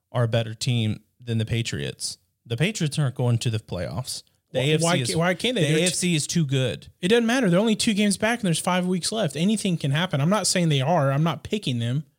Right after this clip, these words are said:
Speaker 2: But we can't count them out. They're going to Los Angeles this week to play the Chargers.
Speaker 1: Well, we can't count them out because,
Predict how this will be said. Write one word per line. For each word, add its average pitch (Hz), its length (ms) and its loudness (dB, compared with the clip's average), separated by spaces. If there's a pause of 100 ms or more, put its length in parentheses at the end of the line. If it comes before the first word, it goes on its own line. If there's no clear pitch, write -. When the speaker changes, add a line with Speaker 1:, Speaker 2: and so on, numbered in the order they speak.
(840)
Speaker 2:
But 151 100 0
we 175 80 2
can't 214 200 -2
count 196 260 0
them 185 100 2
out. 185 180 0
They're 180 140 2
going 311 240 0
to 170 180 2
Los 165 240 2
Angeles 160 460 2
this 135 200 0
week 139 160 -2
to 139 60 0
play 135 160 -2
the 123 100 -2
Chargers. 120 380 -2
Speaker 1:
Well, 135 160 2
we 135 80 2
can't 180 300 -6
count 117 220 0
them 113 120 2
out 101 220 0
because, 110 560 0